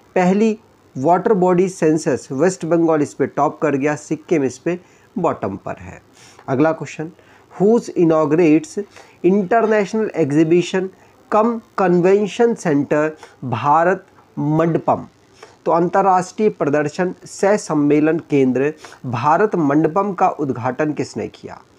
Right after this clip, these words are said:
आंसर, प्रधानमंत्री मोदी जी ने इसका उद्घाटन किया। और कहाँ किया? तो नई दिल्ली में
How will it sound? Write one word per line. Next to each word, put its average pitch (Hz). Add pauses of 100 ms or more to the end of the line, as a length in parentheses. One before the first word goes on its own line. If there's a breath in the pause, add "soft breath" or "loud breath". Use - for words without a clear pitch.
(280 soft breath)
आंसर, 127 (300 soft breath)
प्रधानमंत्री 185
मोदी 156
जी 165
ने 160
इसका 147
उद्घाटन 127
किया। 139 (360 loud breath)
और 180
कहाँ 180
किया? 196
तो 190
नई 143
दिल्ली 160
में 156